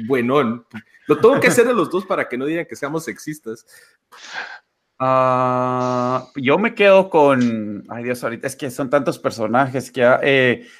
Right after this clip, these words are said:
Speaker 2: ¿cómo se llama la High Garden, la que fue esposa de Tommen?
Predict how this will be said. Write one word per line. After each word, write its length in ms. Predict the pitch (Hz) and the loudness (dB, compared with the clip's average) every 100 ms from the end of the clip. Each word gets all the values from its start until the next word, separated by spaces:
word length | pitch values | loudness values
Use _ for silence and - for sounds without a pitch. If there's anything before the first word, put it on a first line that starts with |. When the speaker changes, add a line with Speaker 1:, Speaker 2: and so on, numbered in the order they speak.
| _ | _
Speaker 2:
¿cómo 180 | 170 170 | -4 0
se 60 | |
llama 160 | 214 220 | 2 4
la 180 | 180 117 | 2 2
High 220 | 131 190 | 2 2
Garden, 300 | 175 143 120 | 4 2 0
la 100 | 120 | -4
que 100 | 120 | -6
fue 760 | - 147 156 156 151 139 131 120 | -4 -2 0 0 0 0 -2 -4
esposa 360 | 113 143 156 | -6 -8 -4
de 40 | 135 | -4
Tommen? 540 | - 170 156 120 113 | -2 -2 -2 -6 -8